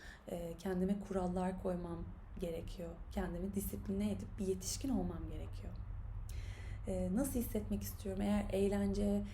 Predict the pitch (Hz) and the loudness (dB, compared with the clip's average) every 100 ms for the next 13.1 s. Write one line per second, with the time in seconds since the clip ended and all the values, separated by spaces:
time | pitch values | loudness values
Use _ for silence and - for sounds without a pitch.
0 | - - - 202 - 196 202 202 - - | -6 -6 0 0 0 0 -2 -2 -2 -2
1 | 208 202 208 202 202 220 262 - 247 233 | -2 0 4 4 6 4 4 2 4 4
2 | 220 - 185 190 185 175 175 - 165 165 | 4 2 0 0 0 0 -2 -6 -6 -6
3 | 170 - - - - - - - 226 254 | -8 -10 -10 -10 -10 -8 -8 -2 2 2
4 | 254 254 254 - 285 208 190 - - - | 2 0 0 0 2 2 2 0 -6 -4
5 | 208 208 208 - 202 - 214 208 - 180 | 0 0 0 -2 -4 0 2 2 0 0
6 | 180 202 190 190 185 208 - - - 208 | 0 2 0 0 -2 -2 -4 -8 0 2
7 | 196 190 190 196 - - 180 - 214 220 | 4 2 2 0 -2 -4 -4 0 0 0
8 | 208 - 185 180 202 196 185 - 180 - | 0 0 -2 2 2 2 -2 -4 -6 -6
9 | - 180 170 170 170 - - 180 185 196 | -4 -2 -2 -2 -4 -4 -2 -2 2 4
10 | 208 202 - 180 185 196 185 - 185 170 | 4 4 0 -2 -2 -4 -6 -4 -2 -2
11 | 170 170 190 294 - - - - - 247 | -4 -4 -2 -2 -4 -8 -10 -4 4 4
12 | 302 - - - - 311 285 - 190 190 | 4 -4 -8 -8 2 6 6 4 0 2
13 | 220 | 0